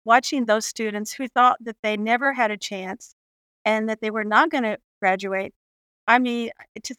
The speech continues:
see them graduate and to move forward and go to,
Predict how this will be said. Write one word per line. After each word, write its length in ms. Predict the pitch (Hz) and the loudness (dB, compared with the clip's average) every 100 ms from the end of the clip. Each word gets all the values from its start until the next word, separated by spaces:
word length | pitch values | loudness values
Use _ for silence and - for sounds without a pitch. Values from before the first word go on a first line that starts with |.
| - | -6
see 180 | 294 302 | -4 -2
them 400 | 294 247 226 220 | 2 2 2 0
graduate 640 | 226 226 220 196 185 131 - | 2 4 2 -4 -6 -6 -6
and 140 | 214 220 | -4 -4
to 100 | 226 | -4
move 180 | 214 226 - | -6 -8 -8
forward 360 | 220 240 233 196 | -2 0 0 -2
and 160 | 196 196 | -4 0
go 200 | 220 | 0
to, 100 | 226 | 2